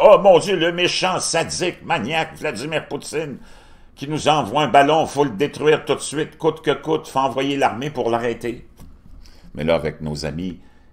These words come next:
hein, chinois, tellement sympathiques, le Parti communiste chinois est tellement sympathique. Ben, qu'est-ce que tu veux ? C'est comme ça, puis tu y changeras absolument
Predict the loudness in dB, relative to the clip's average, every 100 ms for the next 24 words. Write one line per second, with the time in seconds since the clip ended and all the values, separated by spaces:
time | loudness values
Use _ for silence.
0 | _ -10 -10 -10 -8 -6 -6 -6 -8 -4
1 | -2 0 -2 -4 -6 -6 -8 -6 -8 -6
2 | -6 -6 -6 -4 -2 -2 -4 -6 -8 -10
3 | -10 -8 -6 -8 -10 -20 -6 -4 -2 -2
4 | -2 -4 -6 -8 -8 -8 -10 -10 -4 0
5 | 2 4 4 2 0 -4 -12 -20 _ _
6 | _ _ _ _ -14 -12 -10 -12 -14 -18
7 | -20 -20 -20 -20 -20 -20 -16 -8 -8 -6
8 | -8 -8 -10 -12 -12 -10 -10 -10 -10 -10
9 | -12 -20 -20 -10 -10 -8 -10 -10 -8 -10
10 | -12